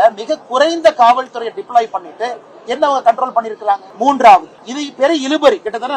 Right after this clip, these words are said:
நான்கஞ்சு நாள் இழுபறி. இந்த லேண்டுக்கு போய் பாக்குறாங்க, அங்க போய் பாக்குறாங்க. இன்னைக்கு ஒரு பொது இடத்துல காவல்துறை அனுமதி கொடுப்பதற்கு முன்பு நூறு டைம் யோசிக்கணும். ஏன்னா உயர் நீதிமன்றம், உச்ச நீதிமன்றம் அவ்வளவு சொல்றாங்க, பொது சொத்துக்கு சேதம் விளைவிக்க கூடாது,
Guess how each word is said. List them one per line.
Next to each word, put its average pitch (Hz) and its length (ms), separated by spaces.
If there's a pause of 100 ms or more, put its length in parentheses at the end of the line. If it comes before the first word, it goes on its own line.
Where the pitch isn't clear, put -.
(120)
நான்கஞ்சு 269 440
நாள் 285 200
இழுபறி. 226 260 (160)
இந்த 240 180
லேண்டுக்கு 240 300
போய் 240 160
பாக்குறாங்க, 233 340
அங்க 220 200
போய் 226 180
பாக்குறாங்க. 156 380
இன்னைக்கு 220 280 (460)
ஒரு 226 140 (100)
பொது 285 200 (100)
இடத்துல 240 420 (640)
காவல்துறை 247 600
அனுமதி 240 340
கொடுப்பதற்கு 208 500
முன்பு 269 280
நூறு 247 280
டைம் 269 160 (100)
யோசிக்கணும். 220 400
ஏன்னா 226 160
உயர் 254 240
நீதிமன்றம், 226 480
உச்ச 247 220
நீதிமன்றம் 226 340
அவ்வளவு 220 240
சொல்றாங்க, 240 300 (180)
பொது 240 220
சொத்துக்கு 233 360 (120)
சேதம் 214 280
விளைவிக்க 190 360
கூடாது, 160 340